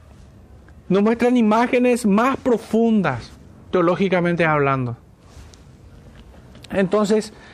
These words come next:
esa es la gran división que tiene el libro de Apocalipsis, del uno al once, del doce al veintidós, y en medio de estas dos secciones, las siete secciones que encontramos allí. Nuestro último punto, hermanos,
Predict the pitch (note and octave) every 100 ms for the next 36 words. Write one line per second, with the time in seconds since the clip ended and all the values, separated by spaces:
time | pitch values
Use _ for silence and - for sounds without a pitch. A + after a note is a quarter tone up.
0 | - - G#3+ A3 A#3+ A#3 G3 G#3 G3+ G3+
1 | F3+ F#3 C#4+ C#4+ A#3+ - G#3 G3+ F3 F3
2 | E3+ D#3 D#3+ D#3+ D#3+ D#3 D#3 D3 D3 C#3
3 | C#3 C3 - D3+ E3+ G#3+ A#3+ A#3 A#3+ A#3+
4 | B3+ - E3+ E3+ F3+ G3 G3 G3 G#3 G3+
5 | A3+ G#3+ - - - F3+ F3 G3+ A3 A3
6 | G3+ G3+ A3 G3+ F#3+ G#3 A3 A3 - A3+
7 | B3 C4+ C4+ - - - - - - E3+
8 | F#3 F3+ - G3+ G3 F3 D#3 D3 B2 C3
9 | A#2+ A2+ A2 - - - - - - -
10 | - - - - E3 D3+ D3 D3 C#3+ C#3
11 | C#3 C3+ B2+ - - - - - - -
12 | - - - A#3 B3 A#3+ C4 B3+ C4 A#3
13 | A3+ A#3 G#3+ F#3+ F#3+ F#3 E3 -